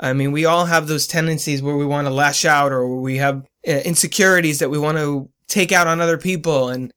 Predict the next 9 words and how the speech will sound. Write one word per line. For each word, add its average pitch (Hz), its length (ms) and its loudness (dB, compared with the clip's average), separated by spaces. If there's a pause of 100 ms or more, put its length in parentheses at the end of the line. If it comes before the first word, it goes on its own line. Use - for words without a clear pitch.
(140)
and, 139 360 -2
uh, 135 560 -2
you 160 200 -6
know, 143 80 0
you 139 120 -2
just 160 220 -2
never 185 240 2
know 175 480 4
how, 156 440 2